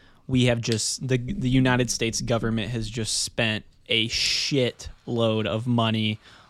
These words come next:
on this quote-unquote war on drugs. And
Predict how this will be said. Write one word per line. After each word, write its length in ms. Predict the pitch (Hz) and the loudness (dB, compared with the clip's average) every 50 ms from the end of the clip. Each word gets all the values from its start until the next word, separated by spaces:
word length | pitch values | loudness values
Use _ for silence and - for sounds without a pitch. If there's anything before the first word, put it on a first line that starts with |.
| _ - | _ -4
on 220 | - 117 113 113 | -2 0 0 0
this 240 | 113 117 117 113 - | 0 0 0 -2 -2
quote-unquote 840 | - - - 127 117 113 110 110 107 104 - 120 113 110 104 - | -6 -4 -4 -4 -2 -2 -4 -4 -6 -4 -2 -2 -2 -2 -4 -4
war 400 | - 123 120 120 123 120 117 117 | -4 -2 0 2 2 2 2 2
on 240 | 113 110 110 107 110 | 0 0 0 -2 -2
drugs. 600 | 110 123 113 110 107 107 110 110 110 110 - - - - - - - - - - - - - - - | -4 -2 -2 0 0 0 0 0 -2 -2 -6 -10 -12 -16 -20 -20 -20 -20 -16 -16 -14 -14 -16 -14 -8
And 440 | - 113 113 113 113 110 107 107 110 | -4 -2 0 0 0 0 0 -2 -4